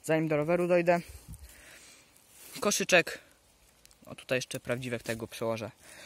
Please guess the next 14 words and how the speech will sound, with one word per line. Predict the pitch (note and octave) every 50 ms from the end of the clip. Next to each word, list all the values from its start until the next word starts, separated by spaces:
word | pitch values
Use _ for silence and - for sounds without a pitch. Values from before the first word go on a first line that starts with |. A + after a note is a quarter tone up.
| - - - - - _ _ - _ - _ _ _ _ - _ _ _ -
No | - - G3+
i | G#3+ F#3
jeszcze | D#3+ - - C3+
tu | - C#3+
jeden | C#3 C#3+ C#3
prawdziwek. | C#3 C3+ C3 C3+ C3+ B2 C3 - -
Także | - E3+ D#3+ D3+ D#3+ D3+
cały | - A3 G3 F#3+ E3+
koszyk | - F3+ - - D#3+ C#3+ - - - - -
podgrzybków | F3+ F3 E3 C3+ F#3 G#3 - - - A#3+ - - - - - _ _ _ _ _ _ _ _ _ _ _ _ - - - - - _ -
i | A3 G3+ F#3+ E3+ D3+ - -
prawdziwków. | E3 E3 E3 D#3+ G#3+ A3+ - - A#3 G#3 F#3
Jestem | F3+ - - E3+ D#3
zadowolony. | E3 F3 F#3 F3 F#3+ F#3+ F#3+ G3 G#3 G#3 G#3